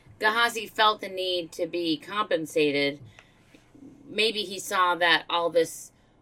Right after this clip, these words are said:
wealth that Nahum had would be wasted on some other way, and they, maybe he worked, maybe he felt like, oh, you know, he worked for it. But the idea is that wasn't what they needed to be looking for as compensation.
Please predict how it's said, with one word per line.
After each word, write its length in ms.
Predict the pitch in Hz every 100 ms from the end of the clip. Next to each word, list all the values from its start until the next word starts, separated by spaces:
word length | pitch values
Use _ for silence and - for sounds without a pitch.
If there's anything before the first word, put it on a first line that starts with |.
| _ _ _
wealth 400 | 160 170 180 170
that 180 | - 156
Nahum 320 | 165 165 156
had 500 | 156 175 170 156 151 147 -
would 200 | 156 147
be 380 | 160 147 139 147
wasted 480 | 165 165 160 156 135 147
on 220 | 156 147
some 200 | 170 165
other 220 | 156 143
way, 240 | 160 165
and 100 | 156
they, 220 | 151 151 143
maybe 360 | 160 151 156
he 180 | - 226
worked, 340 | 208 196 185 208
maybe 220 | 214 214
he 80 | 196
felt 240 | 202 185
like, 200 | 180 165
oh, 240 | - 185 170
you 280 | - 175 156
know, 220 | 147 151 _ _ _
he 100 | -
worked 280 | 208 226 -
for 240 | 156 139
it. 100 | 127
But 220 | - 190 - _ _ -
the 80 |
idea 480 | 202 202 240 240 208
is 220 | 190 - - _ _ _ _ _ _
that 200 | 220 226
wasn't 340 | 254 262 226 - _ _ _ - - -
what 280 | - - -
they 160 | 180
needed 340 | 175 175 165 151
to 140 | 165
be 280 | 160 151 143
looking 380 | 156 165 147 139
for 360 | 131 143 139 -
as 240 | 139 135 -
compensation. 840 | 143 131 135 127 135 131 131 120